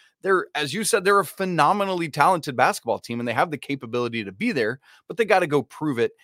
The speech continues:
now. And they did that. As you said, you just gotta win. Elsewhere in the Big twelve, Leaf, we had the lone ranked on ranked matchup of Tuesday night, and that was B Y U at Baylor in that brand new arena there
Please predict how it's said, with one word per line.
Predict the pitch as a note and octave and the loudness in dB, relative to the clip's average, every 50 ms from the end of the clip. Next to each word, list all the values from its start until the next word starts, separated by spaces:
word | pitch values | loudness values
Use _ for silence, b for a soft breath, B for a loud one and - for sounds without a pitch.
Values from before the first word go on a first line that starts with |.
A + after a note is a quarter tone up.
| b b | b b
now. | B2 B2 A2 A2 A#2 A2 - | -2 0 2 2 0 -2 -2
And | C#3+ B2+ B2 | -4 -2 -2
they | A#2 A2+ | -2 -2
did | A2+ D#3+ F3 C3 | -2 -2 0 4
that. | B2+ A#2+ A#2 | 4 4 4
As | A#2 A#2 A2+ | 2 0 -2
you | B2 B2 | -4 -8
said, | - - A2 F#2 F2+ | -6 -6 -6 -6 -6
you | - G#2+ G2+ | -10 -14 -10
just | G2 - C3 B2 A#2 - - A2 | -4 -2 -2 -2 -2 -4 -8 -4
gotta | - A2 A2 G#2+ G#2+ | -2 -2 -2 -2 -4
win. | A2 G#2+ F#2+ F#2 - _ - | -6 -8 -10 -10 -6 _ 2
Elsewhere | G#3+ A#3 - - E3+ D3+ C3+ B2 A2+ | 2 2 2 0 0 0 0 0 0
in | - - C3+ B2 | -4 -4 -4 -4
the | A#2+ | -4
Big | G2+ A#2 A#2+ - | -4 -6 -8 -6
twelve, | - - A2+ G#2 G2+ G#2 - _ B B B B B B | -2 0 0 0 0 -2 -6 _ B B B B B B
Leaf, | A#2+ C3+ D#3 C#3+ - | -4 -4 -4 -4 -2
we | F3 D#3+ | -2 0
had | D#3+ D3+ C3 | 0 2 2
the | C3+ C3 | 0 0
lone | B2+ C#3+ E3 F3+ F3 D3+ | 2 2 2 0 0 -2
ranked | C3 A#2 B2 C3+ D#3+ E3 - E3 | -2 0 0 0 0 -2 -2 -2
on | C3+ C3 B2 | -2 -2 -2
ranked | A2+ A2 B2 D#3+ F#3+ D#3 - | -4 -4 -4 -4 -6 -8 -8
matchup | A#2+ A2+ G#2+ G#2 - - - G#2 G#2 G2+ - - | -6 -4 -4 -4 -4 -4 -4 -4 -4 -4 -6 -8
of | - A2+ G2 - | -8 -8 -8 -8
Tuesday | - B2 A2 G#2 A2+ G#2 | -12 -12 -8 -6 -6 -4
night, | A2 A#2 | -2 -2
and | C3+ C3+ | -2 0
that | C#3+ E3 C3+ | 0 -2 -2
was | C#3+ A#2 G#2 | -4 -10 -12
B | F#2+ - D3+ D#3+ | -10 -8 -8 -2
Y | D3+ C3+ A#2+ A#2+ A2+ | 2 4 4 4 2
U | A2 G#2+ A#2+ D#3 F3+ F#3+ G3 F#3 b b b b b b _ _ - | 0 -4 -6 -6 -6 -6 -6 -8 b b b b b b _ _ 2
at | D3 C#3+ C#3+ C#3+ - - - - A2+ F#2+ | 2 2 2 0 -4 -10 -18 -18 -12 -4
Baylor | - C3+ D3 G3 A3+ B3 A#3+ G#3 | -2 0 0 2 2 0 0 0
in | D#3 | 0
that | C#3 B2 A#2+ - - A2 | 0 -2 -4 -4 -8 -12
brand | B2 A2+ C3 E3+ A#3+ C#4+ D4 | -8 -4 -2 0 0 0 2
new | B3+ G3+ E3+ D3+ | 2 2 4 4
arena | C#3 B2+ B2+ B2+ B2+ B2 A#2 G#2+ | 4 4 2 -2 -2 -4 -4 -2
there | A2 A2+ A2+ A2+ A#2+ | 0 0 0 0 0